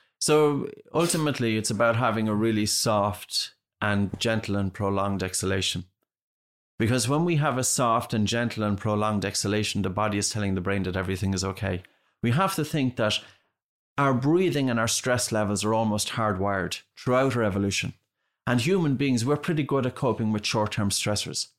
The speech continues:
We've had hundreds of thousands of years of short-term stressors. This is the whole fight or flight mechanism. We are not good at coping with long-term stress.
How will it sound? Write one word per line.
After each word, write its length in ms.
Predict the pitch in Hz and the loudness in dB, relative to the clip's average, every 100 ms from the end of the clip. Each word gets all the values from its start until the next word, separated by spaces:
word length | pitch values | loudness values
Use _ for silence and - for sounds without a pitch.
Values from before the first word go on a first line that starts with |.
| _ _ - | _ _ -4
We've 200 | 131 135 | 0 2
had 160 | 143 131 | 0 -2
hundreds 500 | - 156 151 135 127 | -2 -2 0 -2 -2
of 120 | 110 | -6
thousands 500 | - 117 113 110 104 | -2 0 0 -2 -2
of 140 | 95 | -2
years 300 | 113 117 107 | 0 0 0
of 100 | 107 | -2
short-term 500 | - 117 107 - 104 | -2 0 -2 0 -2
stressors. 560 | 101 - 98 - 85 - | 0 -2 -2 -4 -4 -2
This 160 | 107 | -2
is 100 | 107 | -2
the 100 | 101 | -2
whole 180 | 104 107 | 0 0
fight 300 | 104 - 98 | 0 -2 -2
or 60 | 95 | -2
flight 260 | - 101 | -4 -4
mechanism. 540 | - 101 - 92 92 98 _ _ _ - | -2 -6 -4 -4 -4 -8 _ _ _ -4
We 140 | 123 113 | 0 2
are 60 | 120 | 2
not 200 | 127 - | 0 0
good 140 | 113 | -2
at 120 | 104 | -2
coping 360 | - 107 95 98 | -2 -2 0 -2
with 140 | 90 | -2
long-term 400 | 92 95 92 92 | -2 -2 -2 -2
stress. 460 | 90 - 90 - | -2 -2 -2 -2